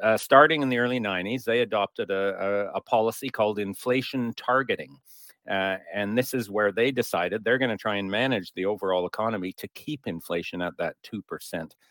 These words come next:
number. So for most of that thirty-year period, not all, but for most of it, inflation did stick quite close to that two percent. More often than not, it was actually lower than two percent,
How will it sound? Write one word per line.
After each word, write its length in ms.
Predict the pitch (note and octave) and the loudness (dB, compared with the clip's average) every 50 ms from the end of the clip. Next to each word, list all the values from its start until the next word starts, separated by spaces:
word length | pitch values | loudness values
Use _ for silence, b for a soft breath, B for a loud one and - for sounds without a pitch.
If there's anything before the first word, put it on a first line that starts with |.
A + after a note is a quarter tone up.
| _ _ _ _ _ | _ _ _ _ _
number. 440 | - F2+ G#2+ A#2 A#2 G2 D2+ - - B B B B B B B B B B B B | -2 2 2 2 2 2 -2 -6 -8 B B B B B B B B B B B B
So 420 | - - - B2 A#2+ A#2 A#2 A#2 _ - | -6 4 8 8 10 8 8 4 _ 0
for 240 | - C#3+ D3 C#3+ C3+ | 4 6 6 8 6
most 360 | C#3 D3+ F3+ A3 G#3 - - | 6 4 4 2 2 2 0
of 120 | E3 G#2+ G#2 | 0 2 4
that 200 | G#2 F2+ E2+ - | 2 0 0 -2
thirty-year 540 | - A#2+ A2 G#2 F#2+ F#2 F2+ E2 D#2 D#2+ | -2 -2 -2 -2 -2 -6 -8 -8 -10 -12
period, 400 | D2 - - E2+ D#2 F2 A2+ - | -12 -8 -8 -6 -2 -2 -2 -2
not 260 | - D3 D#3 E3+ - - | -2 -2 -2 -2 -2 -2
all, 280 | - G2 F2 D#2 F#2 A#2 | 0 0 0 0 0 0
but 180 | A#2+ C3 B2+ | -2 -4 -4
for 140 | - - C#3+ | -2 -4 -2
most 340 | D3 E3 F3 E3 - - - | 0 2 0 0 0 -6 -10
of 120 | F#2+ E2+ | -6 -4
it, 140 | E2+ - - _ _ _ _ _ _ _ _ _ _ _ _ _ - - _ _ - | -4 -4 -4 _ _ _ _ _ _ _ _ _ _ _ _ _ -14 -12 _ _ -6
inflation 580 | - A2+ A2 A2 - C3+ B2+ B2 - - A#2+ G#2+ | -4 -2 -2 2 6 6 6 6 6 2 -2 2
did 180 | G#2 A2+ G#2+ - | 2 2 2 0
stick 360 | - - A2+ G2+ - - - - | -6 -6 -6 -6 -6 -8 -14 -6
quite 240 | - B2 G#2 G2+ - | -4 -4 -2 -2 -6
close 340 | - - D3 D3+ D#3 C3+ - | -6 -2 -2 -2 -2 -2 -4
to 100 | - A2+ | -6 -2
that 220 | F2+ F2 E2+ - _ | -2 -2 -4 -4 _
two 140 | - A2 F#2+ | -12 -12 -12
percent. 480 | - - - - - G#2 F2 D#2 E2 | -12 -12 -14 -8 -6 -6 -6 -6 -6
More 220 | A2 C#3+ F#3 G3+ F3 | -2 0 2 4 4
often 300 | F#3 G3 - - F3+ D3+ | 4 2 2 0 -2 -2
than 120 | C3 A#2+ | 0 2
not, 260 | B2 C3 C3 B2 - | 4 4 4 4 2
it 120 | - A#2 A2 | -6 -8 -8
was 120 | A2+ G#2+ | -2 0
actually 440 | A#2 A#2+ A2+ - - G#2 G2 G2 G2 | 2 2 2 -2 -4 -6 -4 -4 -2
lower 440 | F#2+ G2 A2 B2 C#3+ C#3+ B2+ G#2+ F#2 | -2 2 2 2 2 4 2 0 0
than 260 | D#2 E2 D#2 D2+ D2 | 0 -4 -6 -6 -10
two 160 | - - - | -12 -14 -16
percent, 420 | _ - D#2 - - D#2 E2 F2+ | _ -16 -16 -10 -8 -8 -10 -10